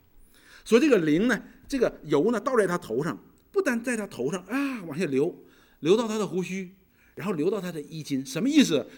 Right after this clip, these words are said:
就是被祝福满满的覆盖了。所以弟兄姊妹若能够在一起和睦同居，就好像亚伦被膏的时候，那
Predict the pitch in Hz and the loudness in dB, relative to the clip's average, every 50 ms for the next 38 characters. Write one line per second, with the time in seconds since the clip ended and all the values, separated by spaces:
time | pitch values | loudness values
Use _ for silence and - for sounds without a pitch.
0 | - - 226 196 180 - 196 165 - - - 285 170 127 - - 113 113 123 127 | -10 -4 -2 -2 0 2 2 0 0 0 -6 -6 -6 -6 -10 -12 -12 -12 -12 -12
1 | - 110 104 110 117 160 202 196 123 98 95 104 - - 143 92 - 107 98 82 | -12 -12 -12 -10 -8 -8 -8 -8 -8 -10 -12 -14 -16 -16 -18 -16 -16 -18 -18 -20
2 | - _ _ _ _ _ _ _ _ _ _ _ _ _ _ _ _ _ _ - | -20 _ _ _ _ _ _ _ _ _ _ _ _ _ _ _ _ _ _ -20
3 | - - - - - - - - - - - - 190 190 190 - - - - _ | -18 -18 -16 -16 -14 -12 -12 -12 -12 -8 -2 2 2 2 0 -2 -12 -20 -20 _
4 | _ _ _ - - 370 277 208 247 240 220 233 143 123 127 127 135 156 233 254 | _ _ _ -2 0 2 4 6 6 6 4 4 2 -2 0 0 0 0 2 2
5 | 208 175 185 220 220 - 254 247 208 160 - - 117 104 - - - - 160 262 | 2 2 0 -2 -2 -4 -2 -2 -2 -2 -2 -4 -8 -10 -10 -10 -8 -6 -2 -2
6 | 311 339 294 202 147 117 127 135 135 127 123 120 113 110 - - - - - - | 0 2 2 0 0 0 -2 -4 -4 -4 -6 -10 -10 -12 -14 -18 -20 -20 -20 -20
7 | - - - 262 240 190 - 147 127 - 208 202 165 147 131 104 104 107 123 139 | -20 -14 -6 -2 -2 -2 -2 -2 -4 -2 -2 -2 0 -2 -4 -4 -4 -6 -6 -4
8 | 147 135 127 131 - 160 156 151 143 127 - 104 107 113 107 113 123 110 104 98 | -2 -4 -4 -4 -4 -4 -2 0 -2 -2 -2 -4 -10 -8 -8 -8 -8 -8 -8 -10
9 | 90 | -12